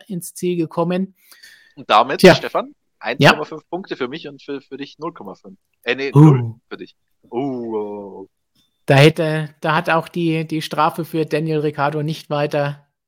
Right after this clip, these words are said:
Speaker 1: etwas dran gerüttelt. Er war nicht vor Perez. Das war dann schon mal wunderbar für Racing Point, dass sie zumindest einen Fahrer dorthin gebracht haben, wo sie wollten. Der andere, tja, der war gleich nach dem Start weg,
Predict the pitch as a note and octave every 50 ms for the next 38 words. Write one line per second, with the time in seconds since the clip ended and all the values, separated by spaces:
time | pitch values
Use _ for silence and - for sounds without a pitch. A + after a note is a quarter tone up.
0 | _ _ G#3+ D3+ - D3+ D3 - - - C#3+ C#3+ D3+ C#3+ D3 C#3 C#3+ F3 F#3+ -
1 | F3+ E3 D#3 D3 C#3+ C#3 C#3 C#3+ C#3+ D#3 D#3 - - - - C3 B2+ C3 C3+ C3+
2 | - _ _ _ _ _ _ _ _ _ - C#3 B2 C3+ D3 E3 - - - B2+
3 | B2 - - B2+ C3 C3+ C3+ C3 C3 - - C3+ C3+ C3 B2+ B2+ C3+ C#3 _ _
4 | _ _ - - - - - _ - D#3 E3+ F#3 F#3+ F#3 E3 E3 D#3+ D#3+ D#3+ -
5 | F3 E3+ E3 D#3+ D#3+ E3+ F3 F3 E3 D#3 D#3 - D#3 D#3 D#3 D3+ D3 D3 - D3+
6 | C#3+ C#3+ C#3+ D3 C#3+ - - E3+ F3 F3+ F3+ F3 F3 - - - - F#3 F#3 F#3
7 | E3+ D3 - D#3+ D3 D3+ D3 D3+ D3 C#3+ D3 D3 D3 D3 - D#3+ D#3+ D#3+ D#3 D3+
8 | D3 D3 C#3+ C#3 - - D#3 D3 D3 D3 C#3+ C#3+ C#3 C#3+ C3 C3+ D3 F3+ F3 -
9 | F3 D#3 - C#3+ E3+ G3+ G#3+ G#3+ G#3 G3 G3 G#3 G#3+ A3 G#3+ - - - - -
10 | - - - _ _ _ _ - - F3+ D3+ C#3+ - - E3 E3 D3 - - E3+
11 | D#3+ - E3+ D#3+ E3+ F3 F3 E3 - - E3 C#3+ - - - C#3+ C3 C3+ - -
12 | - C#3+ C3+ E3 A3 - - - - -